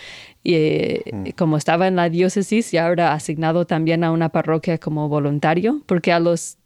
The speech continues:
Speaker 1: diáconos permanentes no se les paga, no es un puesto así como un personal de la parroquia, es algo
Speaker 2: Ujú.
Speaker 1: voluntario. Entonces, él
Speaker 2: Ok.
Speaker 1: trabaja de tiempo completo como director diocesano, ese es su sueldo, y luego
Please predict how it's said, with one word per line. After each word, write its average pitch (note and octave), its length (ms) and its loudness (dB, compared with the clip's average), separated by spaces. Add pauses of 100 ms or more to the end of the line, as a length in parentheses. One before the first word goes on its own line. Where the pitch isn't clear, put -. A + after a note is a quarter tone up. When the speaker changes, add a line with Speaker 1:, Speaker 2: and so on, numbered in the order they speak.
(140)
Speaker 1:
diáconos G3+ 420 0
permanentes F#3 680 0
no E3+ 140 0
se F3 140 -2
les E3 160 0
paga, D#3+ 500 0
no D#3+ 220 0
es E3 180 -2
un E3+ 220 0
puesto E3 640 0
así D#3 280 -2
como D#3 360 -2
un D#3 100 0
personal D3+ 540 0
de D3 80 0
la C#3+ 80 0
parroquia, D#3+ 560 -2 (400)
es E3 260 -2
algo E3+ 280 2
Speaker 2:
Ujú. E3 80 0
Speaker 1:
voluntario. D3+ 640 -2 (500)
Entonces, E3+ 500 -2
él F#3+ 140 2
Speaker 2:
Ok. G#3+ 60 -2
Speaker 1:
trabaja F#3+ 400 2
de E3+ 100 2
tiempo F#3 400 0
completo F3+ 600 0
como D#3+ 300 0
director D#3 480 0
diocesano, F3+ 640 0
ese E3+ 360 0
es E3+ 100 -6
su - 260 -4
sueldo, E3+ 560 0 (400)
y E3+ 140 2
luego F3+ 560 2